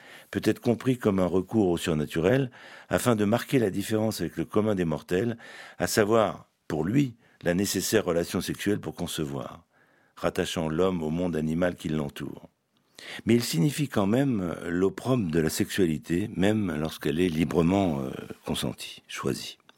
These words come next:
De nombreux progrès médicaux, comme la contraception, la médicalisation de l'I V G,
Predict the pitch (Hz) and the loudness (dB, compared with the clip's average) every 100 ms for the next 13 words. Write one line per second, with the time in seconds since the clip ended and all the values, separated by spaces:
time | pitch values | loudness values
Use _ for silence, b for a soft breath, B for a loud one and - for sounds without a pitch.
0 | B B B B B B B - 78 92 | B B B B B B B -4 2 4
1 | 98 120 - 101 87 95 95 85 73 - | 6 6 6 2 4 6 6 6 2 0
2 | 78 80 82 - 131 147 _ _ - 80 | 2 2 0 0 -2 -2 _ _ 0 2
3 | 73 - - 73 78 90 - 123 135 B | 2 -2 -6 -4 -4 -4 -2 -2 -2 B
4 | B B B B B B - 71 67 60 | B B B B B B -6 -4 -2 -4
5 | - 53 78 87 85 82 80 80 90 78 | -6 -2 0 2 2 2 2 2 0 0
6 | 73 71 80 85 110 120 | -2 0 0 0 0 0